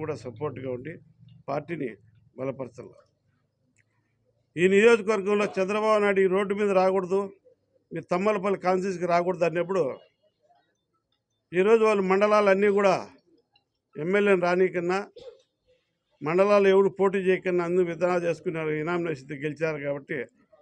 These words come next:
వాళ్ళ అన్నని అడ్డుకుంటా అన్నప్పుడు మీరు ఎందుకు, తెలుగుదేశం పార్టీ కుటుంబ సభ్యులైతే మీరు ఎందుకు ఇన్వాల్వ్ కావా, ఎందుకు రారు? ఒక ప్రోగ్రామ్ రెండు మూడు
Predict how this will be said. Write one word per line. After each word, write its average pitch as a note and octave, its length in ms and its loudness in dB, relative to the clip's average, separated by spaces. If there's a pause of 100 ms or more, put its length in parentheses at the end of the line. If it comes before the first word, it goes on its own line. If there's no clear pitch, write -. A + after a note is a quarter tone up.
వాళ్ళ E3 240 2
అన్నని A3+ 280 4
అడ్డుకుంటా G#3 420 2
అన్నప్పుడు G#3 300 2
మీరు F#3+ 160 6
ఎందుకు, G3+ 280 -2 (720)
తెలుగుదేశం G3+ 560 2 (100)
పార్టీ F#3+ 180 2 (120)
కుటుంబ F3+ 280 -4 (100)
సభ్యులైతే F3 380 -2 (100)
మీరు E3+ 160 -4
ఎందుకు F3+ 240 -6
ఇన్వాల్వ్ E3 320 -4
కావా, B2 180 -10 (760)
ఎందుకు G3+ 240 0 (100)
రారు? D3+ 300 0 (1500)
ఒక F3+ 160 0 (100)
ప్రోగ్రామ్ A#3+ 440 6
రెండు G3+ 180 4
మూడు G3 120 2